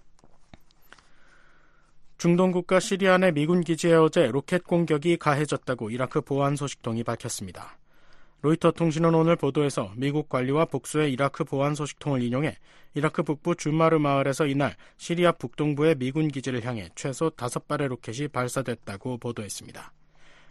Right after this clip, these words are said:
에이에프피 통신도 이라크 보안군을 인용해 미군 기지에 대한 공격 소식을 전하면서 이라크 보안군이 북부 니네베주에서 대대적 수색 작전을 펼쳐 공격에 사용된 차량을 발견했다고 전했습니다.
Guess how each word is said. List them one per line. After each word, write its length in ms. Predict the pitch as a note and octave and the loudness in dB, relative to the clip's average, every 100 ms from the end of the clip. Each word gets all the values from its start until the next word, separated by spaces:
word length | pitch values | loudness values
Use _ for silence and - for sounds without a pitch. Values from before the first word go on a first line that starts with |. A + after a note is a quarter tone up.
| - | -4
에이에프피 480 | D3+ E3 F3 - | 0 0 0 -4
통신도 520 | E3 E3 D3 E3+ F3 C#3 | -4 -2 -2 0 0 2
이라크 280 | C#3+ C#3+ | 0 -2
보안군을 580 | D#3 D3+ D3+ D#3 D3 C#3 | -2 -2 0 -2 -2 -2
인용해 380 | B2+ C3 D#3+ G#2+ - - - - | -2 -2 -4 -6 -14 -20 -20 -8
미군 300 | C3 D#3 F3 | -2 2 2
기지에 260 | D#3+ D#3 D#3+ | 2 2 2
대한 300 | D#3+ D3+ F3 | 2 0 0
공격 360 | D3 D#3 E3+ | 0 0 0
소식을 300 | - D#3 D#3 | 0 -2 -2
전하면서 480 | C#3+ C3+ B2+ A#2+ G#2+ F#2 - | -2 0 0 -4 -6 -12 -12
이라크 300 | C3 B2 - | -6 -4 -4
보안군이 460 | B2 B2 B2 C3 D#3 | -4 -2 -2 -2 -4
북부 340 | C#3+ A#2 D3+ | -4 -6 -6
니네베주에서 880 | C#3 A#2+ C#3 C#3 C3+ A#2+ B2+ C3 C3+ - _ - | -6 -2 -2 0 -2 -2 -4 -4 -6 -8 _ -8
대대적 440 | C3+ C3+ C3+ D#3+ | -4 -2 -2 -4
수색 280 | - D#3+ - | -6 -8 -4
작전을 400 | D3+ - C#3 B2+ | -6 -2 -2 -4
펼쳐 380 | - A#2 - - - - | -4 -8 -8 -12 -18 -20
공격에 380 | - C3 B2+ C3 | -8 -6 -4 -4
사용된 400 | C#3 C#3 C3+ D3 | -4 -4 -4 -6
차량을 400 | C#3+ C#3+ C3 F2+ | -8 -8 -8 -8
발견했다고 920 | - C#3 C3+ C#3 B2+ B2 - A2 A#2+ B2 | -8 -8 -6 -6 -8 -10 -10 -10 -8 -8
전했습니다. 640 | B2 A2+ - F2+ - - | -8 -8 -10 -12 -16 -20